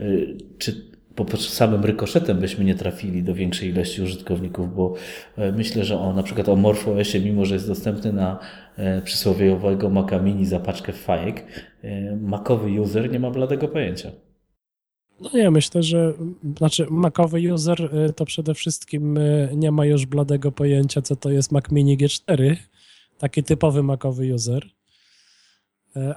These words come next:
Speaker 2: a jeżeli nawet ma, no to traktuje to w, w kategorii ciekawostki historycznej. E, bo były takie, że tak powiem, e, próby,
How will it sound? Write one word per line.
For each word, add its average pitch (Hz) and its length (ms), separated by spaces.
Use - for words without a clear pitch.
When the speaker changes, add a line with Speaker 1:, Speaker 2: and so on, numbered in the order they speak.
Speaker 2:
a 147 120
jeżeli 143 340
nawet 143 320
ma, 143 240
no 131 120
to 127 140
traktuje 131 480
to 135 120
w, - 80
w - 320
kategorii 135 480
ciekawostki 127 640
historycznej. 131 1040
E, 135 200
bo 151 160
były 214 260
takie, 135 500
że 139 220
tak 143 160
powiem, 139 580
e, 135 240
próby, 131 560